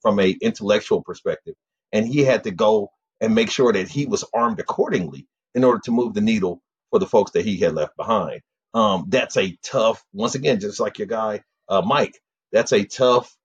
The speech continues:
uh, uh, cross to bear, but it takes that type of courage to say, "I wanna know better. I wanna do better. I feel like I can make a difference." And, uh, everybody just have that,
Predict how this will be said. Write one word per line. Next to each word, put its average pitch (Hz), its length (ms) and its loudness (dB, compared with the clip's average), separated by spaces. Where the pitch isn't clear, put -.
uh, 92 760 2
uh, - 40 -6
cross 127 320 2
to 104 100 -8
bear, 90 440 2
but 113 140 2
it 107 100 -6
takes 135 320 0
that 123 220 2
type 110 200 -2
of 90 120 -18
courage 190 400 -2
to 98 100 -14
say, 107 300 4
"I 113 120 -2
wanna 110 300 -4
know 104 200 0
better. 95 300 0
I 92 100 2
wanna 90 260 -2
do 87 140 -8
better. 90 340 2
I 87 80 -6
feel 113 220 0
like 85 240 -4
I 92 100 2
can 87 160 -4
make 85 200 -2
a 90 40 -6
difference." - 560 -2
And, 98 200 2
uh, 92 200 4
everybody 107 380 2
just 98 220 -8
have 95 180 -6
that, 95 200 0